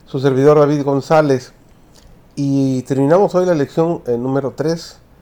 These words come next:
que nos dice que cuando Eva tuvo a Caín, estaba segura ella de que el Mesías prometido había llegado a salvar a los seres humanos y restaurarlos al jardín. Este primer nacimiento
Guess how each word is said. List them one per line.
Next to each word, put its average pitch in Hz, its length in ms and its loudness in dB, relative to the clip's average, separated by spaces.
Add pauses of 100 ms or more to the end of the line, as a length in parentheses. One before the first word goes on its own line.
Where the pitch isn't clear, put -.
(640)
que 170 100 0
nos 180 160 2
dice 196 240 -2
que 190 160 -4
cuando 151 340 2
Eva 190 200 2
tuvo 185 260 -2
a - 80 -12
Caín, 170 460 -2
estaba 170 680 -2
segura 139 520 -6
ella 139 480 -2
de 117 200 -10
que - 100 -12
el 107 80 -6
Mesías 131 460 -8
prometido 139 680 -6 (880)
había 120 320 -2
llegado 131 440 -2
a 131 40 -4
salvar 113 340 -6
a 123 60 -6
los 107 160 -10
seres 110 240 -10
humanos 127 480 -6 (440)
y 117 100 -14
restaurarlos 107 880 -8 (180)
al 92 300 -16
jardín. 87 600 -18 (1600)
Este 170 380 -4
primer 135 440 -4
nacimiento 151 920 -4